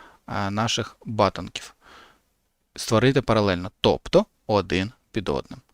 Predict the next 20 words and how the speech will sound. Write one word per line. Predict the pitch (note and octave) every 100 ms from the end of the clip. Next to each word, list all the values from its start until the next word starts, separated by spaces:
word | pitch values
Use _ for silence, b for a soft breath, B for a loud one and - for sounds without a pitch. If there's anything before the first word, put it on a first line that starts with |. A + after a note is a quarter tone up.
| _ _ _ _
З | - -
цим, | A2+ A2+
сподіваюся, | - B2+ B2+ C3 - -
все | -
зрозуміло. | - - - - _ _ _ -
Але, | G2+ F#2+
як | E2+ -
я | F2+
казав | F#2+ F#2+ -
раніше, | - - G2+ - F#3 -
цього | - G2+ F2 G2 C3
недостатньо. | A#2+ F#2+ F#2 - D2 D#2+ - - _ _
Треба | - F2 C#3
їх | E3 D3+
ще, | - F3 D#3+ _ B B B
а, | A2+ G#2
розмістити | G2 G#2 F#2 - C3 C#3 D3 C3 B2 _ -
в | A2+ A#2 -
вертикальному | A2+ A2+ - - G#2 F#2 G2 - - _ _ _ _
положенні, | F2 E2 F#2+ G2 -